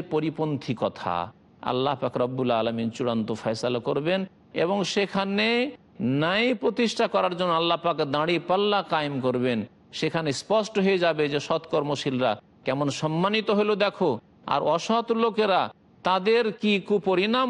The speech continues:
হলো এবং কি শাস্তি পেল তাও দেখে নাও। জান্নাতীরা জাহান্নামীদেরকে অবলোকন করবে, দেখবে, এবং পাপিষ্ঠদের যে দুর্দশা তা দেখবে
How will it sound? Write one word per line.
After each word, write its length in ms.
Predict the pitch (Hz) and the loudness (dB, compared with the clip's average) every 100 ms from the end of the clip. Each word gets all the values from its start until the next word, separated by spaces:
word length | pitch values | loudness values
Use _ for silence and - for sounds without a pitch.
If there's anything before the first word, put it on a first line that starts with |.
| 202 | 2
হলো 200 | 202 196 190 | 2 2 2
এবং 120 | 170 180 196 | 0 -2 -2
কি 80 | 202 - | -2 -2
শাস্তি 300 | 185 - 190 | -4 -2 -2
পেল 140 | 175 151 127 151 | 0 0 0 0
তাও 160 | 165 156 | 2 0
দেখে 180 | 143 135 135 | -2 -2 0
নাও। 140 | 110 107 _ - - 113 | -2 -4 _ -20 -6 -4
জান্নাতীরা 460 | 135 139 135 135 123 | -2 -2 -2 0 0
জাহান্নামীদেরকে 640 | 123 131 127 131 123 131 123 120 | 0 -2 -2 -2 0 0 0 0
অবলোকন 380 | 127 135 143 143 143 | 0 0 -2 -4 -2
করবে, 220 | 143 139 143 | -2 -2 -2
দেখবে, 280 | 156 170 175 175 - - - 139 | -2 0 0 -2 -10 -10 -4 0
এবং 160 | 151 151 - - _ - | 0 -2 -6 -16 _ -4
পাপিষ্ঠদের 580 | 151 156 175 - 175 165 151 | -2 0 -2 -2 0 0 0
যে 80 | 151 135 | 0 2
দুর্দশা 480 | 180 175 175 165 160 143 | 2 2 0 0 -2 0
তা 100 | 143 139 | 0 0
দেখবে 320 | 135 131 123 | 0 2 2